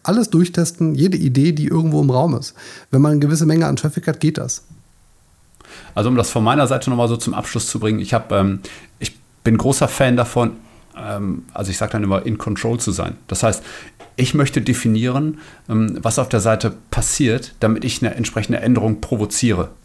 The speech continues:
Speaker 2: mit,
Speaker 1: Mhm.
Speaker 2: mit meiner Seite. Ja? Ich möchte einfach die Kontrolle darüber haben,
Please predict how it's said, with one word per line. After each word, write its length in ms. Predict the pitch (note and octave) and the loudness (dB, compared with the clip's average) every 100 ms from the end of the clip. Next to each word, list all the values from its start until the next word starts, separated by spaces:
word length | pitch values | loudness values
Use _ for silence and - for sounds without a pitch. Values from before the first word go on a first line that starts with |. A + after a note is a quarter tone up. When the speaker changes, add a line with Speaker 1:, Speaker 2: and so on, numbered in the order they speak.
| - | -8
Speaker 2:
mit, 180 | G2+ B2 | -2 2
Speaker 1:
Mhm. 200 | A#2+ C#3+ | 2 2
Speaker 2:
mit 180 | F#2+ F#2 | -2 0
meiner 240 | F#2 F#2 | 2 2
Seite. 380 | F2+ E2+ F2 D#2+ F#2+ | 2 0 -2 -6 -4
Ja? 180 | G#2 A2+ - - - | -4 -4 -12 -16 -10
Ich 140 | A#2 | 0
möchte 260 | C#3 C3 - | 0 2 -2
einfach 320 | A#2 A#2+ - - _ _ - | -2 -2 -4 -14 _ _ -6
die 160 | G2 G#2 | -4 0
Kontrolle 400 | B2 G#2 D3+ D3 | 0 0 0 2
darüber 360 | F#2+ G2 F#2+ | 2 0 0
haben, 380 | F#2+ F#2+ C3 | 0 0 0